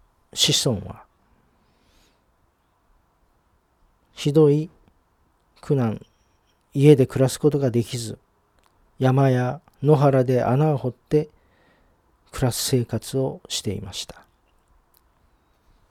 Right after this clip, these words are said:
ミディアン連合軍十三万五千人が攻め入ってきたとき、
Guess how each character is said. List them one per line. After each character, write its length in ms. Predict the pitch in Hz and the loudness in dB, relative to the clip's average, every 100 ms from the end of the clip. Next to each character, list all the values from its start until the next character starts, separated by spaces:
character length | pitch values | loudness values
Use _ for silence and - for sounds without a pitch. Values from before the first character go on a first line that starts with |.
| _ _ _ _ _ _ _ _ _ _ _ _ _ _ _ _ _ _ _ - | _ _ _ _ _ _ _ _ _ _ _ _ _ _ _ _ _ _ _ -2
ミ 180 | 143 | -2
デ 80 | 143 | 4
ィ 100 | 143 | 4
ア 40 | 135 | 4
ン 160 | 123 | 2
連 240 | 131 143 151 | 2 2 4
合 220 | 156 139 | 2 2
軍 340 | 110 95 - - | -2 -6 -10 -12
十 300 | 110 143 160 | -2 2 2
三 320 | - 147 143 | 2 0 0
万 180 | 139 120 | -2 -2
五 120 | 123 | -2
千 260 | - 147 | 0 0
人 160 | 147 147 | 0 0
が 100 | 151 | -2
攻 240 | - 151 | -2 0
め 80 | 165 | 2
入 80 | 165 | 0
っ 20 | |
て 260 | _ - 127 | _ -8 -8
き 80 | - | -6
た 120 | 92 | -8
と 100 | - | -8
き、 240 | - - | -16 -20